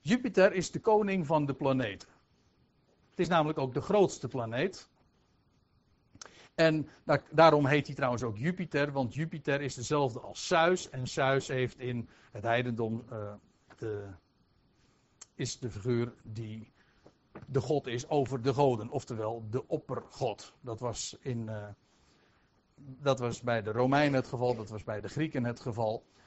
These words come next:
Hij is de koning van de planeten, daarom heet hij ook, hij heet Jupiter ook de koningsplaneet. Je hebt ook nog een koningsster, daar gaan we het straks nog over hebben, maar ook de koningplaneet,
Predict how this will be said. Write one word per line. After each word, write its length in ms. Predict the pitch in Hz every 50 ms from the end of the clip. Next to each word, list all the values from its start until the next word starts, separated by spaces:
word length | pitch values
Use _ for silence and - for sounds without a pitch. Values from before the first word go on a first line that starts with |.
| - _
Hij 200 | - 131 147 170
is 200 | 180 170 151 -
de 80 | - 131
koning 380 | - 170 160 156 156 151 143
van 140 | 131 135 127
de 80 | 123 120
planeten, 520 | - 139 131 135 165 175 175 147 147 127
daarom 400 | 120 175 196 214 226 220 202 175
heet 260 | 143 156 156 165 160
hij 260 | 151 143 147 147 160 -
ook, 260 | 123 120 127 127 - - -
hij 160 | 139 139 135
heet 240 | 139 156 147 117 113
Jupiter 520 | 165 208 208 208 185 - 151 135 143 -
ook 200 | 156 151 151 - -
de 140 | 131 165 165
koningsplaneet. 1300 | - - 240 240 247 214 180 156 135 120 107 - - - 156 135 123 120 135 139 117 98 - - - - _ _ _ _ _ _ _ _ _ _ _ _
Je 80 | -
hebt 120 | 143 151 202
ook 180 | 226 226 190
nog 140 | 202 180 147
een 140 | 156 143 -
koningsster, 960 | - 160 139 131 120 104 101 - - - - - - 156 165 208 285 269 208
daar 120 | 170 135
gaan 100 | 135 123
we 60 | 113
het 100 | 107 -
straks 240 | - 165 190 196 -
nog 100 | 220 208
over 300 | 208 208 208 202 196 196
hebben, 240 | 196 202 226 240 220
maar 140 | 202 180 156
ook 180 | 185 214 -
de 80 | - 170
koningplaneet, 1200 | - - 214 185 170 147 123 110 - - 123 107 104 107 120 151 185 220 294 330 320 - - -